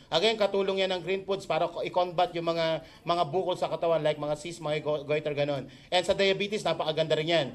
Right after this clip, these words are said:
Tayo hindi lang reishi, we have cordyceps, shiitake, hiratake, hi-, maitake, yamabusitake, himawasatake, kawaratake, pag hindi ka uminom, atake ang bagsak mo. So,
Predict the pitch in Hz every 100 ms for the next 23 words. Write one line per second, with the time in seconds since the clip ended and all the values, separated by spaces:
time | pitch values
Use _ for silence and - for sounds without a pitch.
0 | - - 196 233 226 214 214 202 190 220
1 | 220 247 269 - - 175 190 196 - 208
2 | 208 202 220 226 - 190 - 202 214 214
3 | 190 165 - 214 214 202 175 - 156 160
4 | - 208 214 196 165 156 143 147 147 214
5 | 214 220 208 170 156 147 147 - 220 226
6 | 233 226 - - 190 185 180 175 170 -
7 | 233 233 247 240 180 151 175 226 226 185
8 | 190 202 214 208 160 - 185 185 - -
9 | 131 110 - - - 156 160 151 135 139
10 | 123 208 196 - - - - 175 165